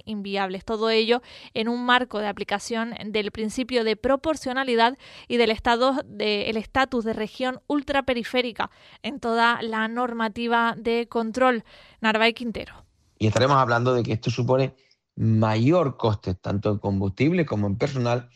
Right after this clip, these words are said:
Speaker 2: de nuestras embarcaciones. Estamos hablando de ese diario electrónico de a bordo para las embarcaciones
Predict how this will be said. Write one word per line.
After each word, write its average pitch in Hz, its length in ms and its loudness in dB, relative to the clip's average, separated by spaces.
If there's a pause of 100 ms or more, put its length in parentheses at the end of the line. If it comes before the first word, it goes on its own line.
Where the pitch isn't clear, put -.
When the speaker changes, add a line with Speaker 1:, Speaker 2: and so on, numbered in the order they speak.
(260)
Speaker 2:
de 104 200 0
nuestras 101 480 0
embarcaciones. 101 840 0 (500)
Estamos 110 380 0
hablando 117 560 4
de 120 460 0 (420)
ese - 580 0
diario 135 520 4
electrónico 120 580 2
de 107 80 0
a 104 60 2
bordo 120 500 0 (240)
para 117 240 2
las 107 180 0
embarcaciones 107 840 0